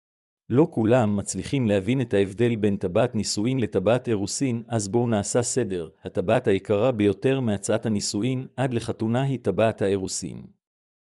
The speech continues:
טבעות אירוסין מעוצבות הרבה יותר מטבעות נישואין, הן מכילות יהלומים בגדלים שונים והיא כמובן תעלה הרבה יותר מטבעת נישואין.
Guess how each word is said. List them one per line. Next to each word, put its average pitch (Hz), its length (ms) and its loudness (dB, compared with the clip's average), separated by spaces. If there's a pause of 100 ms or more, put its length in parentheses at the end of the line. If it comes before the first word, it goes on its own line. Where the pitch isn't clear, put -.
(320)
טבעות 110 480 2
אירוסין 107 520 0
מעוצבות 101 560 -2
הרבה 101 260 2
יותר 135 300 2
מטבעות 113 520 0
נישואין, 104 580 -4 (440)
הן 113 140 0
מכילות 110 440 0
יהלומים 107 480 0
בגדלים 104 480 -2
שונים 120 400 -2
והיא 101 160 0
כמובן 107 500 -2
תעלה 107 400 2
הרבה 101 300 0
יותר 120 360 2
מטבעת 104 500 0
נישואין. 87 640 -6